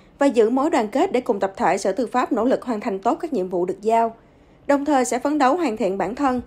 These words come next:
khắc phục những mặt còn hạn chế để phát huy tốt hơn nữa vai trò, vị trí Giám đốc Sở Tư pháp. Phát biểu tại buổi lễ, nguyên Chủ tịch Ủy ban nhân dân tỉnh Võ Tấn Đức chúc mừng bà Võ Thị Xuân Đào được bổ nhiệm lại chức vụ Giám đốc Sở Tư pháp. Nguyên Chủ tịch Ủy ban nhân dân tỉnh mong rằng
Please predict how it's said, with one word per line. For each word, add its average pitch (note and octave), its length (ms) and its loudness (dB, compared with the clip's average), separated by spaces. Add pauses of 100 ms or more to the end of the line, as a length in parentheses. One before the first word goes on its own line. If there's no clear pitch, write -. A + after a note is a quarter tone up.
(180)
khắc F#4+ 220 -2
phục A3+ 200 2
những A3 160 0
mặt C#4 180 2
còn A3+ 160 2
hạn G3 180 -2
chế A#3 280 0
để G#3+ 100 0
phát D#4 200 -4
huy A#3 200 2
tốt - 200 -2
hơn C4+ 200 0
nữa F#3+ 180 2
vai A3 160 0
trò, F#3+ 300 0
vị F3+ 120 0
trí G#3 280 -2
Giám B3 140 -4
đốc D#4 140 -6
Sở G3 160 -2
Tư A3 140 -4
pháp. A3+ 280 -4 (1300)
Phát C#4 200 -4
biểu G3 180 2
tại G3+ 160 -4
buổi F#3 140 2
lễ, G#3+ 360 2 (300)
nguyên D4 180 4
Chủ D#4 120 0
tịch D4 100 2
Ủy C#4 80 0
ban D4+ 120 0
nhân D4 100 2
dân C#4 160 2
tỉnh G#3+ 220 2
Võ G#3 120 4
Tấn C4 200 0
Đức F4+ 200 2
chúc F#4+ 160 2
mừng G#3+ 240 2
bà G3+ 160 4
Võ F#3 160 2
Thị G3+ 140 0
Xuân G#3+ 240 -4
Đào F#3+ 220 6
được F#3 160 0
bổ F#3+ 140 4
nhiệm G3 200 0
lại F3 280 2
chức C#4+ 180 -6
vụ F#3 220 4
Giám G3 160 0
đốc D#4+ 160 -2
Sở F3 160 -2
Tư G3+ 140 -4
pháp. A3+ 300 -4 (600)
Nguyên C#4+ 180 4
Chủ D#4 120 -2
tịch E4 120 0
Ủy - 80 -2
ban D4+ 120 2
nhân C#4+ 100 2
dân C4+ 160 -2
tỉnh A3 200 0
mong A#3+ 200 -2
rằng G#3+ 260 -2